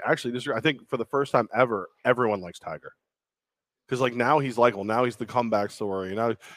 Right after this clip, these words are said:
he smiles once in a while. Like, I think i-, i-, him winning now is good for everyone. It's not like, e-, even I, who was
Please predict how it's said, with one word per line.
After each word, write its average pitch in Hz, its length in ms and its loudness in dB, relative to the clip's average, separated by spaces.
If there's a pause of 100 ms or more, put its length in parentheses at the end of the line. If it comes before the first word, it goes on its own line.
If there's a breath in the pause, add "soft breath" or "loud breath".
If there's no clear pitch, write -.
he 131 140 -8
smiles 113 760 4
once 101 240 -6
in 101 60 -6
a 95 40 -4
while. 95 240 -4
Like, 95 160 -4 (640)
I 110 80 -2
think 143 260 0
i-, 139 40 -8 (260)
i-, 139 40 -6
him 151 360 4
winning 135 280 2
now 120 480 4
is 117 200 -2
good 120 260 0
for 104 460 -2
everyone. 104 400 2
It's 90 120 -6
not 135 200 4
like, 123 140 4 (220)
e-, 143 180 -6
even 180 220 2
I, 143 220 6
who 123 160 0
was 110 260 -6